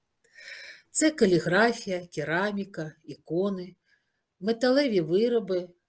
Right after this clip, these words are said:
мозаїка, вітражі, різьблені дерев'яні елементи. Ікона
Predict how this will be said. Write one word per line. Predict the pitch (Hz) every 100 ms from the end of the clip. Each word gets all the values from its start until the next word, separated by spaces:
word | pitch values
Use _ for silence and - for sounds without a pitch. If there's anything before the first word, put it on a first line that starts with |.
| _
мозаїка, | 156 160 143 156 185 220 220 - 185 202 -
вітражі, | 160 160 147 139 139 156 190 - _ _ _ _ -
різьблені | 156 220 247 240 247 233 220
дерев'яні | 165 147 147 135 147 185 190 190
елементи. | 170 190 175 139 131 135 - 131 _ _ _ _ _ _ _ _
Ікона | - - - 185 240 233 226